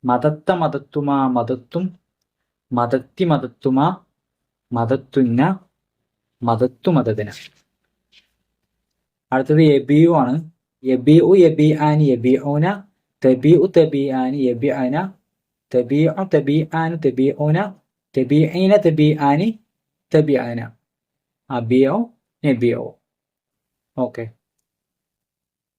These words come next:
രണ്ടാമത്തെ ചോദ്യം നജ്അലുൽ മഅറൂഫ മജ്ഹൂല. ഇവിടെ കൊടുത്തത് മഅറൂഫിന്റെ ഉദാഹരണങ്ങളാണ്, അതിനെ മജ്ഹൂലാക്കാനാണ്. ഒന്നാമത്തത് ഖറഅ ത്വാലിബു അദ്ദർസ, വിദ്യാർത്ഥി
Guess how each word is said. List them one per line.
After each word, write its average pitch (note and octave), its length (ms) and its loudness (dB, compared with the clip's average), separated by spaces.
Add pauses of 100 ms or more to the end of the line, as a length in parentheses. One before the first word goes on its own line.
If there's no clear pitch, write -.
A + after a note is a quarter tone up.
(140)
രണ്ടാമത്തെ E3 480 -2
ചോദ്യം F3+ 400 2
നജ്അലുൽ D#3+ 580 2
മഅറൂഫ D#3 360 0 (100)
മജ്ഹൂല. A#2 420 -6 (760)
ഇവിടെ C#3 140 -2
കൊടുത്തത് E3 380 0
മഅറൂഫിന്റെ D3+ 480 -2
ഉദാഹരണങ്ങളാണ്, B2 600 -4 (800)
അതിനെ C3 340 -2 (120)
മജ്ഹൂലാക്കാനാണ്. C#3 840 0 (320)
ഒന്നാമത്തത് F3 480 -4 (160)
ഖറഅ D#3 400 -8
ത്വാലിബു D3 520 -8 (160)
അദ്ദർസ, B2 440 -10 (1400)
വിദ്യാർത്ഥി D3 600 -8